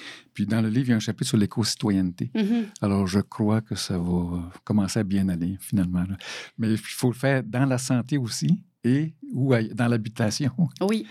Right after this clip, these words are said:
Speaker 1: Ouais.
Speaker 2: Ben, d'ailleurs, euh, j'ai discuté avec des professeurs de la faculté de droit parce qu'il y a un peu un projet de s-, où on se questionne sur comment, euh, in-,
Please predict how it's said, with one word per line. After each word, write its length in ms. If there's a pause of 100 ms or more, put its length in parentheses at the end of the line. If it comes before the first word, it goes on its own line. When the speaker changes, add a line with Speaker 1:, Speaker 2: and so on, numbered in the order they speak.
(140)
Speaker 1:
Ouais. 120
Speaker 2:
Ben, 180
d'ailleurs, 480
euh, 260
j'ai 160
discuté 420
avec 160
des 120
professeurs 480
de 40
la 120
faculté 480
de 80
droit 240
parce 180
qu'il 140
y 20
a 40
un 60
peu 200
un 140
projet 480
de 80
s-, 260 (120)
où 200
on 80
se 80
questionne 400
sur 260
comment, 380 (300)
euh, 200 (1400)
in-, 120